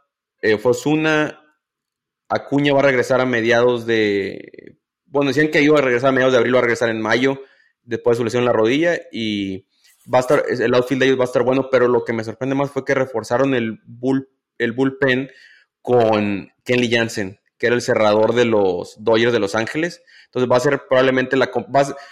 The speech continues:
no, ya veremos, ¿verdad? Pero puede ser las, la previa a la serie de campeonato de la Liga Nacional, Dodgers contra Atlanta otra vez, que creo que ha sido, de los últimos cuatro años ha sido tres veces esa serie.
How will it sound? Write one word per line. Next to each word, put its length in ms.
no, 160
ya 160
veremos, 360
¿verdad? 320
Pero 220
puede 160
ser 160
las, 380
la 400
previa 280
a 40
la 100
serie 320
de 140
campeonato 540
de 60
la 120
Liga 200
Nacional, 640
Dodgers 440
contra 600
Atlanta 420
otra 180
vez, 180
que 140
creo 180
que 80
ha 40
sido, 460
de 160
los 200
últimos 500
cuatro 300
años 220
ha 60
sido 200
tres 180
veces 260
esa 160
serie. 400